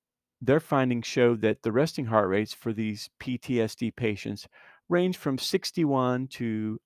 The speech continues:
a hundred and twenty beats per minute, with the median being eighty point four six.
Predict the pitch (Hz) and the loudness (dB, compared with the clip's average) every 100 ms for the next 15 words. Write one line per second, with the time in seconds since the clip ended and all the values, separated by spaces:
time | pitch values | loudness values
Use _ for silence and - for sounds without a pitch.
0 | - - 139 139 135 127 120 107 - 117 | -10 -4 -2 0 -2 -4 -8 -8 -4 -4
1 | 113 98 107 - - 104 104 92 - _ | -4 -4 -6 -8 -10 -6 -4 -6 -8 _
2 | _ _ _ _ _ _ _ _ _ _ | _ _ _ _ _ _ _ _ _ _
3 | 113 - 117 127 139 117 104 107 _ _ | -10 -4 2 4 4 2 -2 -4 _ _
4 | _ 123 113 110 - - 127 120 113 - | _ 0 0 -2 -8 -4 0 0 -2 -4
5 | 110 - - 113 98 - - 104 90 - | -6 -8 -6 -4 -4 -6 -4 -4 -6 -12
6 | - | -20